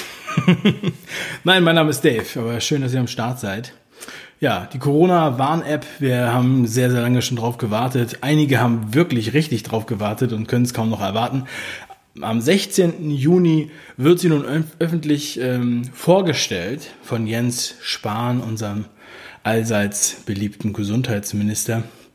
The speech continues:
Und wir werden jetzt heute aber schon mal über alles sprechen,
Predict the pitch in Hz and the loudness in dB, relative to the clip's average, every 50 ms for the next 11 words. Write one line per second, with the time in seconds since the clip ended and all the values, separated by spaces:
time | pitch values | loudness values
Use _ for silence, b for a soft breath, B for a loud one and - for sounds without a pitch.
0 | B B B B B B B B B B B 135 135 135 131 151 156 160 156 151 | B B B B B B B B B B B 0 2 4 6 6 6 6 6 6
1 | 147 139 131 143 151 151 - - - - - 135 131 143 143 151 151 143 143 - | 6 4 4 4 2 2 -2 -8 -8 -2 2 4 4 4 4 4 4 4 4 2
2 | 123 120 123 120 123 120 - 135 120 120 117 117 117 120 113 123 - - 123 135 | 0 0 0 0 0 0 2 2 2 2 2 0 -2 -2 -2 -2 -2 -2 0 0
3 | 156 143 - - - 110 127 135 131 - 151 139 139 135 131 127 | 0 -2 -2 -4 -4 -2 -2 0 0 0 0 0 0 -2 -2 -6